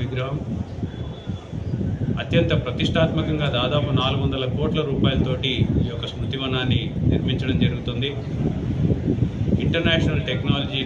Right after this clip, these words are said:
తోటి అక్కడ మ్యూజియాన్ని ఏర్పాటు చేయడం కానివ్వండి, ఆహ్లాదకరమైన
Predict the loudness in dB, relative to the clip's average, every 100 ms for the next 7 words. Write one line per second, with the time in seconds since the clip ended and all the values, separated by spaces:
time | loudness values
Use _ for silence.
0 | -2 0 0 -2 -4 -4 -2 -4 -4 -2
1 | 0 0 0 -2 -6 -2 0 2 2 0
2 | -2 -4 -2 -4 -2 -2 -2 -4 -2 -4
3 | -4 -6 -6 -6 -8 -8 -10 -12 -12 -10
4 | -6 -4 0 0 0 0 -2 -2